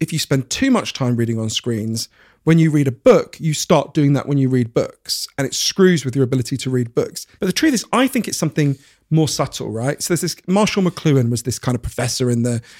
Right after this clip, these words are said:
sixties who, who said this famous thing that I never understood for years. He said, "The medium is the message," right? And what, what he meant was, when a new medium comes along, he was talking about television, so a new way of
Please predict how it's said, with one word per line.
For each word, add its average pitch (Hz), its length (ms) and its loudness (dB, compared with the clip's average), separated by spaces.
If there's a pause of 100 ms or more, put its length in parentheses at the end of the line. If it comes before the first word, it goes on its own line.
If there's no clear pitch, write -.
(220)
sixties - 640 0
who, 135 200 0
who 147 60 0
said 143 180 -2
this - 120 -6
famous 208 280 2
thing 151 160 2
that 143 140 -2
I 143 60 2
never 156 280 4
understood 127 400 -2
for - 120 -10
years. 107 580 -4 (360)
He - 80 -2
said, 160 200 2
"The 160 80 4
medium 175 480 6
is 151 180 0
the 139 80 2
message," - 600 -4
right? 147 180 -2
And 156 100 -2
what, - 180 -2 (200)
what 147 160 -4
he 175 80 2
meant 202 220 2
was, 117 440 -6 (760)
when 247 460 2
a 175 80 0
new 185 260 4
medium 147 360 2
comes 127 260 -4
along, 120 220 0
he 139 60 2
was 147 100 -2
talking - 200 -4
about 120 160 -6
television, 107 520 -4
so - 160 -8
a 160 40 0
new 196 320 4
way 160 260 2
of 127 200 -8